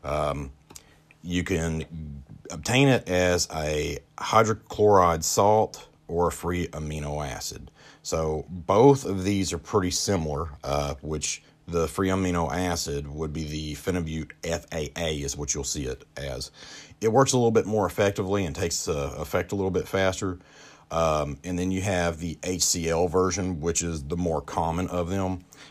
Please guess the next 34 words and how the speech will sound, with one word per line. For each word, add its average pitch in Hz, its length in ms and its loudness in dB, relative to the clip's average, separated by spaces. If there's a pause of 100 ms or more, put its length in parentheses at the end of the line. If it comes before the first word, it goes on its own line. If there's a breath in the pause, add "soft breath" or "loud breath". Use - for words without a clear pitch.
(100)
Now, 82 380 -2 (1800 loud breath)
you 110 140 -4
know, 98 180 0
one 113 540 6
is 107 400 0
more 101 340 4
crystalline, 95 680 0
one 92 160 0
is 87 100 -4
more 95 160 0
powdery. 73 560 -2 (240)
Um, 73 460 -6 (920)
I - 600 -20
believe 98 500 2
that 85 120 -2
the 76 140 -4
H 90 220 0
C 76 200 -2
L 87 140 4
version 85 520 0 (220 loud breath)
dissolves 85 480 0
in 80 200 -4
water 80 420 2 (180)
a 85 60 -4
little 90 260 0
bit 87 240 0
eas-, 90 360 -4
more 92 260 -2
easily. 95 460 0 (500 loud breath)
The 107 180 0
big 110 320 2
difference 98 520 0
here, 98 420 2
guys, 98 420 0